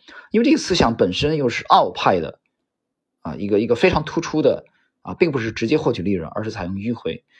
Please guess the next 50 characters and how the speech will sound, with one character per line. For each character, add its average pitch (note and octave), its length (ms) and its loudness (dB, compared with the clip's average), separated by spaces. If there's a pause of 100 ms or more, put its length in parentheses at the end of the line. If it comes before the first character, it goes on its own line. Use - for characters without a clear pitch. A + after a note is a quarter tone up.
(140)
所 F3 120 0
以 - 20 2
你 B2+ 80 2
看， D3 180 4
我 A#2+ 60 4
们 G#2+ 100 0
从 C3 160 -6
最 D3+ 160 2
早 C#2 260 2
的 E2 120 -8
这 E2 140 -6
个 C2+ 480 -8
《道 A#2+ 100 6
德 G#2 120 2
经》 C3+ 260 -2 (240)
啊， - 200 -12
李 - 120 -8
丹 A2 200 0
的 G2 120 -4
这 F2 120 -8
个 E2+ 120 -6 (160)
《老 G2 180 0
子》 E2 240 -12 (220)
《道 A2 120 0
德 F#2 120 2
经》 B2+ 240 -2 (800)
突 B2 140 -6
出 A#2+ 160 -2
的 G#2 120 4
这 F2 140 -4
个 B1 380 -6
思 - 180 -10
想， - 280 -6 (720)
朴 - 140 -10
素 D#3 180 2
的 G2+ 60 4
这 G2 80 -2
种 D#2+ 100 -4
思 - 180 -10
想 G#1+ 200 -4 (160)
啊， - 220 -20 (500)
然 G2+ 140 0
后 A#2+ 220 2
孙 D#3+ 240 0
子 A2 140 -2
的 E2 100 -2
以 F2 180 -6
迂 A#2 160 0
为 G#2 140 4
直， F2 380 -8